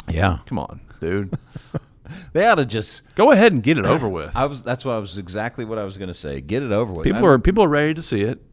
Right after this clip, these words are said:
Speaker 1: Put it on pay-per-view. Do something.
Speaker 2: Yeah.
Speaker 1: Do it for charity.
Speaker 2: The Baez Amir. But, I mean, Baez is kinda, like, there's, there's weight classes in boxing for a reason.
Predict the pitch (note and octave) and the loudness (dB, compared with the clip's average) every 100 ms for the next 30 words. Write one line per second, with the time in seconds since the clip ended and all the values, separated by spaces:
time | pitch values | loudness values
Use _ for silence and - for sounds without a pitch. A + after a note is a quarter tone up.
0 | _ - C#3+ G#3+ A3 G#3+ - C3 E3 D3+ | _ -10 -6 -4 -2 0 0 -2 -6 -8
1 | C#3+ F#3 D3+ E3 - C3 D#3+ - - D#4+ | -6 -6 -6 -6 -4 -6 -4 -6 -2 0
2 | E2 D3 B3+ - C3 D3+ - C#3+ G3+ C3 | 0 0 -4 -8 -14 -8 -4 -2 -2 -4
3 | B2+ F3 G#3 E3+ G3 F#3 E2+ F#2+ D#3 G3+ | -2 0 0 0 0 -2 -4 -4 0 0
4 | - A#2+ B2+ C3 A2+ - - B2 F#3+ A3 | -2 -4 0 0 -2 -6 -10 -6 -2 -2
5 | C#3+ A2+ - - - F#3 F#3+ A2+ - - | -2 -4 -8 -18 -12 -8 -6 -8 -10 -20
6 | - - _ - - - F3+ C3+ - C#3+ | -20 -20 _ -14 -14 -8 -8 -8 -4 -4
7 | C#3 F#3+ - F3 D#3 C#3 B2 G#2+ G#2+ - | 2 0 0 -6 -6 -6 -4 -6 -6 -12
8 | - _ _ B2 A#2 A#2 D3+ - G2+ F#2+ | -14 _ _ -4 -2 -2 -4 -6 -8 -4
9 | G#2+ F#2+ G#2+ A#2+ - | -4 0 0 -2 -6